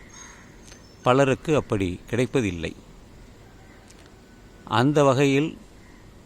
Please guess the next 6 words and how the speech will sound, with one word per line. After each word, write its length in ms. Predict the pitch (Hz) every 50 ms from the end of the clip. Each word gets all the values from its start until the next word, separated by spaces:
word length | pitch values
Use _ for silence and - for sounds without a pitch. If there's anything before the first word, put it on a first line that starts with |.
| - - - - - - - 127
யார் 320 | 104 104 113 127 131 131
யார் 320 | 127 135 131 120 104 - - - - - - - - - - - - - - - - - - - - - - - - - - - - - - -
பாக்கியம் 520 | 113 107 117 135 123 - 147 143 131 113
பெற்றுள்ளார்களோ 760 | - 113 - - 127 120 110 104 101 98 85 92 92 101 123 110 82 85 - - - - - - - - - - - - - - - - - - - -
அந்த 220 | - 131 135 139 139 123 107 120
பாக்கியவான்களை 840 | 127 139 117 - 139 135 127 120 113 110 104 92 92 95 113 123